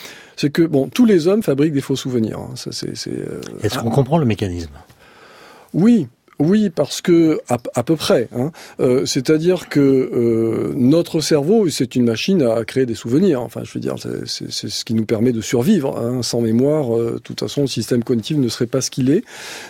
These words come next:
Speaker 1: Mais le problème, c'est que nos souvenirs se dégradent dans le temps, et en fait, nous le ré-, nous les restaurons régulièrement, consciemment ou inconsciemment, à partir des expériences vécues.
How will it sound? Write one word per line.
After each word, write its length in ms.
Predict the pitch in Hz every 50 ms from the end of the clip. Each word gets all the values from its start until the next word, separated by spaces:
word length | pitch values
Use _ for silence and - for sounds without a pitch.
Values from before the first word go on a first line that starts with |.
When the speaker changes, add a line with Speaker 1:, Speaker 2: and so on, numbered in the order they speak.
| -
Speaker 1:
Mais 100 | - 160
le 120 | 170 185 180
problème, 420 | - - 170 190 233 254 247 202
c'est 260 | 165 - - 151 147
que 280 | 143 - - 131 120 123
nos 420 | 123 127 127 120 127 143 180 226 233
souvenirs 520 | - - 180 170 156 151 156 156 151 147
se 100 | - 131
dégradent 380 | 117 120 117 110 113 113 113 113
dans 160 | 113 110 117
le 80 | 113 110
temps, 300 | - - 151 180 254 - _ _ _ - - - - - - - - - _ -
et 360 | 190 190 190 190 180 170 175 - _ _ _ -
en 80 | 147 147
fait, 280 | - 240 247 240 -
nous 160 | 185 175 165
le 180 | 156 151 147 147
ré-, 240 | 135 120 123 196 -
nous 200 | 151 147 156 151
les 120 | 143 143 139
restaurons 800 | 143 208 247 - - - - 214 180 156 151 151 143 135 120 - _ -
régulièrement, 840 | - - 113 107 131 160 165 170 170 160 156 151 135 143 165 208 254 269 - -
consciemment 600 | 185 190 190 - - 185 175 165 160 160 - - -
ou 140 | 202 208 202
inconsciemment, 680 | 196 180 - 175 156 147 - 147 139 143 170 226 262 - - - - - - _ -
à 140 | - 202 208
partir 440 | - 208 190 - - - 247 254
des 200 | 220 180 143 139
expériences 680 | 160 151 - - 170 156 160 185 226 254 262 - - - -
vécues. 560 | - 123 139 160 151 - - 120 - -